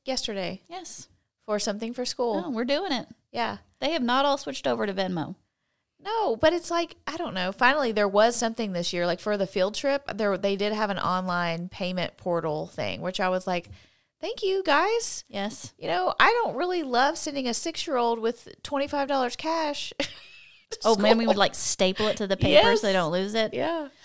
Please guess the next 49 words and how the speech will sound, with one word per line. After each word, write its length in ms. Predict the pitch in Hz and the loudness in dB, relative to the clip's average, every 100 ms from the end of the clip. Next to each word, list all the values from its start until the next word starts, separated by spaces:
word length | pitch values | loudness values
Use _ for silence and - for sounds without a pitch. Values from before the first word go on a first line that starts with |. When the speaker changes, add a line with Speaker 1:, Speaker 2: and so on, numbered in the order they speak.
| - | 2
Speaker 2:
But 120 | 208 | 8
listen, 360 | 247 262 202 139 | 8 8 4 2
your 160 | 190 247 | -4 -4
kids 280 | - 285 247 | 0 0 2
do 120 | 208 | 2
not 240 | 190 180 | 2 2
know 60 | 269 | 2
how 120 | 277 | 2
to 80 | 254 | 2
write 200 | 247 247 | 2 0
a 40 | 254 | 0
check, 300 | 247 233 - | -2 -2 -4
and 100 | 196 | -6
they 80 | 240 | -4
do 100 | 294 | 0
not 260 | 208 196 | 0 0
know 120 | - 202 | 0 0
how 140 | 196 | 0
to 80 | - | 0
address 320 | 180 180 - | -2 -4 -4
an 80 | 175 | -6
envelope. 420 | 175 165 - - | -4 -4 -6 -6
So 120 | - | -4
if 100 | 160 | 0
you're 100 | 175 | 0
Speaker 1:
Yeah. 100 | 285 | 0
Speaker 2:
having 160 | 403 359 | -2 -2
to 60 | 196 | -2
do 160 | 196 | 0
that 160 | 233 247 | -2 -4
for 100 | 285 | -6
something, 360 | - 294 285 226 | -4 -4 -4 -4
sit 240 | - 339 | -4 -2
that 160 | 370 254 | -2 0
baby 220 | 226 208 | 0 2
down 260 | 202 220 208 | 2 4 2
and 100 | 247 | 0
have 160 | 208 | 0
a 40 | 196 | 0
little 360 | 185 165 147 180 | 2 0 0 2
life 260 | 208 - | 2 2
lesson. 440 | 190 190 - 156 202 | -2 -2 -4 -6 -4
Speaker 1:
Yeah. 240 | 330 359 - - | -4 -4 -8 -2
Speaker 2:
It'll 220 | 277 220 | 0 2
help. 340 | 254 190 - | 4 4 2
Speaker 1:
Yeah, 140 | 139 139 | -8 -10
come 200 | - 339 | -6 -4
alongside. 640 | 370 339 - 294 226 190 - _ | -2 -2 -4 -4 -2 -4 -12 _
Speaker 2:
Yes. 520 | 285 392 220 - - | -4 -2 -2 -4 -12